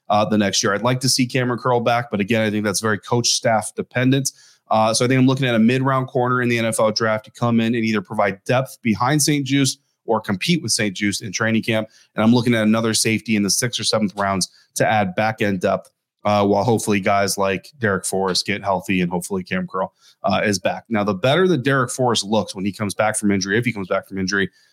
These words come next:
uh, makes it harder actually to bring Cam Curl back because they're very similar type safeties. So depending on who the coaching staff is, if the coaching staff kinda looks at Darrick Forrest, says, "We got this guy, we don't need Cam Curl to be another guy, we'll move forward." Um, so again, very coaching staff dependent. Looking at free agents next year,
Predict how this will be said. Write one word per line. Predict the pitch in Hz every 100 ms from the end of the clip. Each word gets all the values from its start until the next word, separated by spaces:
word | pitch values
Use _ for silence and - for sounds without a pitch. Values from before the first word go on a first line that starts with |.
| _
uh, | 101 101 98
makes | 113 127 139 139
it | 104
harder | 120 127 120
actually | 110 107 98
to |
bring | 92 110 107
Cam | 117 104
Curl | - 98
back | 92 110 127
because | 123
they're | 107
very | 123 120
similar | - 110 113
type | 113 113 110
safeties. | 117 123 139 139 - _ _
So | - 107
depending | 92 127 123
on | 113
who | 110
the |
coaching | - 117 113 -
staff | 123 113 113
is, | 113 117 - _ -
if | 101
the |
coaching | - 131 120
staff | 123 117 120
kinda | 107
looks | 110 107
at | 95
Darrick | 110 107
Forrest, | - 113 -
says, | 101 98
"We | 107
got | 110 120
this | 113 110
guy, | 110 101
we | 98
don't | 107 101
need | 101 92
Cam | 107 98
Curl | 92 104 95
to | 90 113
be | 101
another | 95 120 110
guy, | 107 104 101 - _ _ -
we'll | 113
move | 110 104
forward." | - 107 101 98 92 _ _ -
Um, | 95
so | 87
again, | 95 95 101
very | 87 120 123
coaching | 113 120 107 104
staff | - 107 98 -
dependent. | 90 113 104 104
Looking | 123 156 147
at | 131
free | 143 135
agents | 139 123
next | 131 123 -
year, | 131 123